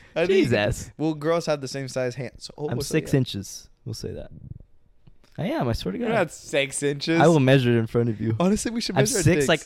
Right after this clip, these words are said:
Speaker 2: on the dot.
Speaker 1: Yeah, but,
Speaker 2: Right
Speaker 1: like, probably
Speaker 2: now?
Speaker 1: deep in. Like, are you s-, going from
Speaker 2: No,
Speaker 1: the
Speaker 2: I'm
Speaker 1: to-
Speaker 2: not pushing it into my
Speaker 1: You're
Speaker 2: I'm going
Speaker 1: going
Speaker 2: from
Speaker 1: to
Speaker 2: the
Speaker 1: the
Speaker 2: top.
Speaker 1: top.
Speaker 2: The top.
Speaker 1: Okay, we gotta do that.
Speaker 2: Yeah.
Speaker 1: Okay, anyways. You wanna see it?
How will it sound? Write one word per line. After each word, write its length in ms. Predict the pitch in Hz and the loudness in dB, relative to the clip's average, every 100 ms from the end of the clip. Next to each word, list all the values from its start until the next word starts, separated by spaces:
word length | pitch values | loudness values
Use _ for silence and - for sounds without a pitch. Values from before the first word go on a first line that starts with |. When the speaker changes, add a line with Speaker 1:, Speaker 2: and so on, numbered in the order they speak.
| - | -4
Speaker 2:
on 220 | 127 127 | -2 -2
the 60 | 113 | -2
dot. 440 | 104 87 76 - - _ _ | -2 -2 -4 -10 -20 _ _
Speaker 1:
Yeah, 200 | 143 160 | -2 0
but, 140 | 156 147 | 2 4
Speaker 2:
Right 160 | 143 | 4
Speaker 1:
like, 40 | 110 | 4
probably 280 | 156 160 170 | 4 4 0
Speaker 2:
now? 40 | 135 _ _ _ _ _ _ 127 | -2 _ _ _ _ _ _ -14
Speaker 1:
deep 240 | - 147 143 | -8 -6 -2
in. 460 | 143 143 120 127 _ _ | -2 -2 -4 -10 _ _
Like, 160 | 156 147 | 2 4
are 80 | 165 | 2
you 60 | |
s-, 160 | 170 - | 2 -2
going 200 | 170 190 | -2 2
from 60 | 156 | 6
Speaker 2:
No, 100 | 147 | 6
Speaker 1:
the 40 | |
Speaker 2:
I'm 100 | 131 | 6
Speaker 1:
to- 60 | 147 | 2
Speaker 2:
not 200 | 170 - | 0 -2
pushing 340 | - 160 156 | -4 -4 -4
it 80 | 135 | -2
into 140 | 131 | 0
my 100 | 117 113 | -2 -2
Speaker 1:
You're 80 | 143 | 0
Speaker 2:
I'm 40 | 139 | 4
going 140 | 190 | 4
Speaker 1:
going 40 | |
Speaker 2:
from 60 | 202 | 6
Speaker 1:
to 60 | 196 | 2
Speaker 2:
the 40 | |
Speaker 1:
the 60 | 160 | 6
Speaker 2:
top. 360 | 147 175 143 - | 8 10 8 4
Speaker 1:
top. 180 | - _ | 0 _
Speaker 2:
The 80 | - | -18
top. 380 | - 120 - - 120 | -12 -12 -12 -16 -12
Speaker 1:
Okay, 140 | 117 | -8
we 100 | 107 | -4
gotta 180 | 127 147 | -4 -4
do 200 | 113 107 | -6 -6
that. 200 | 87 - _ 127 | -8 -14 _ -10
Speaker 2:
Yeah. 200 | 135 - - 131 | -10 -10 -12 -8
Speaker 1:
Okay, 140 | 120 | -6
anyways. 420 | 123 107 92 - _ _ _ _ _ - | -4 -4 -6 -8 _ _ _ _ _ -10
You 60 | |
wanna 100 | 135 | -8
see 160 | - 143 | -8 -8
it? 160 | - | -8